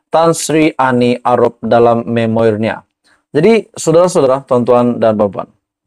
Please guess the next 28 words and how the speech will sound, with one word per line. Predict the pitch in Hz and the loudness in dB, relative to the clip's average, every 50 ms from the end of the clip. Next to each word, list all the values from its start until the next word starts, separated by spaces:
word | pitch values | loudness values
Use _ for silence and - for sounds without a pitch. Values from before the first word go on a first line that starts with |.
| _ _ _ _ _ - - | _ _ _ _ _ -6 -2
adakah | 135 151 151 151 180 175 | -2 0 0 2 2 2
dengan | 151 147 131 131 135 131 127 | 2 2 2 2 0 0 0
ini | 120 120 127 | 0 0 0
apa | 135 127 123 - - 156 151 147 | 0 -2 -4 -2 -2 0 2 2
yang | 139 135 131 127 120 | 2 2 0 -2 0
dinyatakan | 123 123 123 127 120 113 110 - _ - 120 120 - _ - 123 113 110 127 165 190 - - - - - _ _ _ - | 0 0 0 0 -2 -2 -4 -4 _ -2 -2 -2 -4 _ -4 -2 -2 -2 -2 -6 -10 -14 -18 -20 -20 -20 _ _ _ -2
oleh | 127 135 139 139 131 | 0 2 2 2 2
Datuk | 123 131 123 - - 131 | 2 0 -2 -2 -4 -6
Seri | - - - - 139 123 127 | -6 -6 -4 -2 0 0 0
Najib | 123 123 120 117 110 120 - 127 | 0 0 -2 -2 -2 -4 -4 -2
Razak | 127 131 127 120 107 - - 101 | -2 0 0 0 -2 -4 -6 -6
bahawa | 104 113 107 113 107 113 135 170 180 - _ _ _ _ _ _ _ _ _ | -4 -2 0 2 2 2 2 0 -2 -8 _ _ _ _ _ _ _ _ _
sebuah | _ - - - 175 160 160 190 180 - | _ -12 -4 -2 0 2 2 0 0 0
kisah | - 151 147 - - 165 170 180 - | 0 -2 -2 -2 0 -2 -2 -2 -2
bagaimana | 160 147 131 135 131 135 135 131 131 127 127 127 123 120 - _ _ _ | -4 -2 0 2 2 2 2 2 0 0 0 -2 -2 -4 -6 _ _ _
Tun | - 151 131 131 151 180 196 - _ _ _ _ _ _ _ _ _ _ - | 0 2 2 2 0 -2 -8 -12 _ _ _ _ _ _ _ _ _ _ 0
yang | 165 185 190 185 170 | 0 2 2 2 2
telah | - 196 185 165 135 117 | 2 4 4 4 4 2
wujudkan | 117 123 127 117 165 160 - - 143 127 127 127 - - - | 2 0 0 0 -2 -4 -2 -2 -2 -2 -2 -4 -6 -4 -2
I | 127 131 131 | -2 -2 0
P | - - 123 | -2 -2 -4
P | 113 - 135 127 113 | -2 0 -2 0 0
berat | 113 117 110 110 - | 0 0 0 -2 -4
sebelah | - 127 107 101 104 104 127 170 180 _ _ _ _ _ _ _ _ - 156 | -6 -4 0 0 2 2 0 -2 -4 _ _ _ _ _ _ _ _ -4 0
milik | 175 208 208 214 220 220 - _ _ _ _ _ - | 2 2 4 4 2 2 0 _ _ _ _ _ -2
kroni | - 165 170 151 117 104 107 143 190 202 _ _ _ _ _ _ _ _ _ _ _ _ | 0 2 2 2 2 -2 -4 -4 -8 -12 _ _ _ _ _ _ _ _ _ _ _ _
yang | 139 151 160 160 151 151 | 0 0 2 2 0 0
akhirnya | - 131 127 - - - 151 151 170 185 185 139 101 - | -2 -4 -4 -4 -4 -2 0 2 2 2 2 0 -2 -4